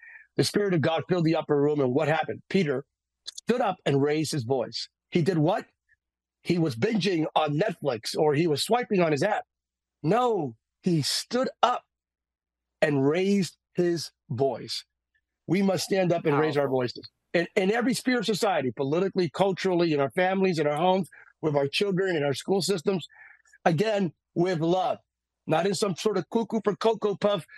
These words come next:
Speaker 1: extremist, angry manifestation that contradicts the word of God,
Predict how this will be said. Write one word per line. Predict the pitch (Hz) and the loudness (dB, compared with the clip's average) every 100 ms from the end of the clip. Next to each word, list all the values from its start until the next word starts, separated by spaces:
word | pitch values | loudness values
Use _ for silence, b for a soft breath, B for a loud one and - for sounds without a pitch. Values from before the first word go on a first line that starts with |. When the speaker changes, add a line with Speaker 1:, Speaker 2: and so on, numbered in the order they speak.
| B - | B -6
Speaker 1:
extremist, | - - - 202 233 226 - - _ | -4 -2 -2 2 4 2 0 -8 _
angry | 185 202 226 185 202 | 0 2 2 2 2
manifestation | 160 156 175 196 208 196 165 202 190 - 160 139 b b - | 2 2 0 0 0 -2 -2 -2 -2 0 -2 -4 b b -6
that | 156 | -4
contradicts | - 196 202 190 151 190 - | 0 -2 0 -2 -2 -2 -2
the | 175 | 0
word | 185 | 0
of | 156 | 0
God, | 170 180 160 | 0 0 -2